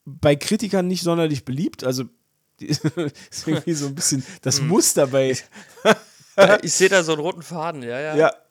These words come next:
Speaker 1: äh, aber ich mag die sehr. Also ich würd mir die heute auch noch angucken. Es, leider Gottes gibt's sie bei keinem Streaming-Anbieter.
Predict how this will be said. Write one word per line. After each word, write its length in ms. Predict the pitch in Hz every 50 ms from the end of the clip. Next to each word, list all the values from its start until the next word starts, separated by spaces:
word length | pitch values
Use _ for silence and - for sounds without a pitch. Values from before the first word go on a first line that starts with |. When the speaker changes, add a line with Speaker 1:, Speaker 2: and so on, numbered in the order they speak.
| - - - _ _ _ _ _
Speaker 1:
äh, 240 | 131 139 143 147 - -
aber 240 | - 147 156 - -
ich 280 | 214 - - - -
mag 300 | - 151 170 - 311 -
die 80 | - 285
sehr. 400 | 196 196 220 233 170 110 90 - _ _ _ _
Also 220 | - 143 135 139 139 -
ich 240 | 139 - - - - -
würd 260 | 135 135 180 190 220
mir 80 | 220
die 120 | 190 185 156
heute 200 | 147 165 175 -
auch 80 | 190 190
noch 140 | 185 156 98
angucken. 320 | 120 120 - 117 107 101
Es, 200 | 85 120 - -
leider 360 | 113 117 131 156 208 220 190
Gottes 440 | 160 180 180 185 170 - - - _ _ _ _ - 139 _
gibt's 300 | - 185 - - - -
sie 80 | 190
bei 180 | 156 147 143 135
keinem 640 | - _ _ - - - 143 165 196 208 208 202 202
Streaming-Anbieter. 920 | - - - 214 208 196 147 95 113 113 101 107 104 110 113 131 156 -